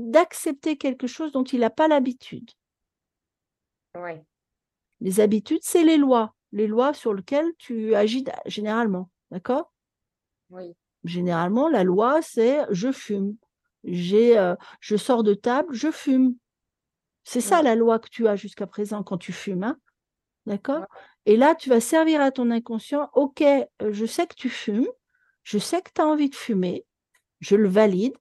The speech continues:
Speaker 1: je le juge pas, mais par contre, je te propose quelque chose de différent, là, pour un petit temps. » D'accord ?
Speaker 2: Oui.
Speaker 1: Et tu répètes,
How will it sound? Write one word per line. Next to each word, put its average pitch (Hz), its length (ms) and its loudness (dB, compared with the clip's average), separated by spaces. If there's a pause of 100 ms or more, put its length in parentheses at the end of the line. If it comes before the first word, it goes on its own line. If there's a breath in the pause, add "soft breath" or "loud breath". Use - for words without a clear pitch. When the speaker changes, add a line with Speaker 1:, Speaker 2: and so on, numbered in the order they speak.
(840)
Speaker 1:
je 262 160 -2
le 277 60 2
juge 233 360 -2
pas, 190 280 -8 (920 soft breath)
mais 214 100 -2
par 233 200 2
contre, 370 220 -4
je - 60 -14
te 302 80 -4
propose 294 400 -4
quelque 277 180 -6
chose 277 200 -2
de 254 60 0
différent, 262 480 -2
là, 254 140 0
pour 277 220 -2
un 285 120 4
petit - 220 -10
temps. » - 260 -8 (2750)
D'accord ? 269 340 -6
Speaker 2:
Oui. 381 100 -10 (920)
Speaker 1:
Et 226 100 0
tu 269 140 -2
répètes, 247 540 0